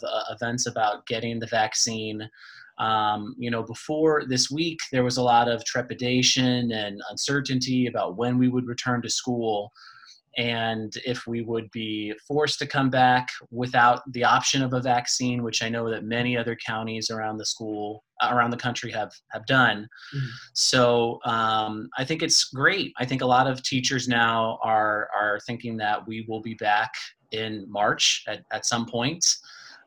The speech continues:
Speaker 1: Um, I, I don't know. I think February will be too soon, given how much time it takes for the vaccine to fully work, as well as the logistics of rolling out the vaccine for, I forget how many people are in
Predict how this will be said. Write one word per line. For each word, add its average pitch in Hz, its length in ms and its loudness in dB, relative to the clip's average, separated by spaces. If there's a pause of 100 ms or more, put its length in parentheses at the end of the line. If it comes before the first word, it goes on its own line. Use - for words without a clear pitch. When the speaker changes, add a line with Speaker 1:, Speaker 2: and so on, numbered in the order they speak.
Speaker 1:
Um, 104 680 -2
I, 117 140 -4 (100)
I 127 60 0
don't 123 240 0
know. 120 240 2
I 113 80 2
think 113 240 -8 (240)
February 123 400 2
will 113 140 -4
be 113 180 -4
too 120 200 -4
soon, 120 600 -2
given 113 300 -6
how 113 140 -2
much 113 240 -2
time 113 220 -2
it 110 100 -8
takes 110 280 -6
for 117 140 -10
the 107 80 -10
vaccine 110 680 -2 (140)
to 104 420 -6 (160)
fully 113 320 -4
work, 113 380 -2
as 110 160 -8
well 110 180 -2
as 107 120 -6
the 110 80 -8
logistics 110 680 -6
of 98 160 -10
rolling 107 320 -6
out 104 300 -2 (840)
the 127 100 -2
vaccine 123 680 2
for, 113 720 2
I 113 80 -4
forget 117 280 -4
how 117 100 -2
many 113 200 -4
people 113 300 -6
are 107 160 -2
in 107 240 -2